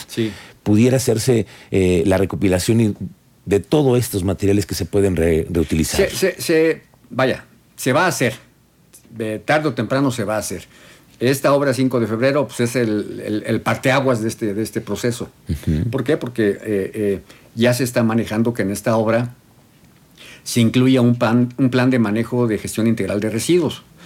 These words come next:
Speaker 1: a través de una gestoría que está ayudando a obras públicas para que, eh, se haga este, este proceso, eh, y se le comunique a la empresa, eh, constructora la manera en que tendrá que actuar.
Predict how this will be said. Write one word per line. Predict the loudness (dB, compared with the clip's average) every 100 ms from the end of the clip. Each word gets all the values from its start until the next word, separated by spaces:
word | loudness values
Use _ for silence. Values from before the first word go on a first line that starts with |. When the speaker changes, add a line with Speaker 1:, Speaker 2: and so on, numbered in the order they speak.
| -20 -12
Speaker 1:
a | -6
través | 0 2 2 2
de | 2 0 0
una | 0 2 0
gestoría | -2 -2 0 2 4 4 0
que |
está | -4 -2 0
ayudando | 2 2 2 2
a | 2
obras | 0 -4
públicas | -2 0 0 0
para | 0 2 0 -2 -14 -20 -6
que, | -2 -2 -4
eh, | -4 -4 -6
se | -2 0
haga | 2 2 0 -2
este, | -4 -2 -4 -6
este | -6 -6
proceso, | -4 -2 -2 0 -2 -4 -14 -20 _ _
eh, | 0 2 2 0
y | -2
se | -2 0
le | 0 0
comunique | 2 4 4 2 2 0
a |
la | 2
empresa, | 0 0 0 2 0 0
eh, | -4 -6
constructora | -2 -2 -2 0 2 2 -2 -14 _ _ _ _ -10
la | -8 -6 -6
manera | -2 0
en | 0
que | -2
tendrá | -4 -4 -4
que | -2 -2 -2
actuar. | -6 -2 -2 -2